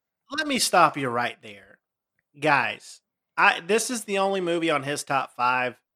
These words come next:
I have not seen. Um, I, I, I'm just, I feel like you weren't very honest there. I'm gonna read you the synopsis to this movie.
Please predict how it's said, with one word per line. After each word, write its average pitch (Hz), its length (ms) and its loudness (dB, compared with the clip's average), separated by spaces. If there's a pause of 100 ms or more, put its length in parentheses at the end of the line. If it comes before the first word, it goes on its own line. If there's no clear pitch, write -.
(260)
I 127 100 -4
have 117 120 -2
not 123 260 -6
seen. 151 480 -6 (580)
Um, 135 460 -2
I, 160 160 -2
I, - 100 -4 (100)
I'm 202 180 -2
just, 214 260 -6 (500)
I 202 120 2
feel 294 200 -2
like 190 240 0
you 175 120 2
weren't 165 260 2
very 143 240 0
honest 131 460 -2
there. 139 420 -2
I'm 196 220 2
gonna 226 180 0
read 165 400 -4
you 170 140 -4
the 143 120 -4
synopsis 127 720 -4
to 120 100 -16
this 107 220 -8
movie. 104 300 -12